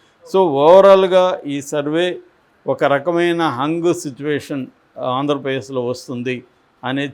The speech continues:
చెప్తుంది. ఇది కొద్దిగా ఆరా మస్తాన్ పరిస్థితి కూడా అలాగే ఉంది.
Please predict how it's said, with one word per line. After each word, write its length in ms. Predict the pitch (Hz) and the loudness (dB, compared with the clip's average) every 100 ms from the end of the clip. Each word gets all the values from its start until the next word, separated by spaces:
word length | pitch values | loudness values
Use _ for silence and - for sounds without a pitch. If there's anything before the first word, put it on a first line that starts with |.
| - | -8
చెప్తుంది. 480 | 120 - 131 190 214 | -8 -8 -6 -6 -6
ఇది 160 | 156 151 | -6 -6
కొద్దిగా 480 | 156 147 143 156 147 | -6 -4 -2 2 4
ఆరా 320 | 135 151 165 | 6 6 4
మస్తాన్ 840 | 156 147 - 147 143 143 131 123 | 2 -4 -4 -4 -4 -6 -6 -6
పరిస్థితి 400 | 135 127 - 120 | -6 -6 -14 -8
కూడా 220 | 139 165 | 0 2
అలాగే 260 | 143 139 135 | 4 2 -2
ఉంది. 340 | 127 110 113 | -6 -8 -12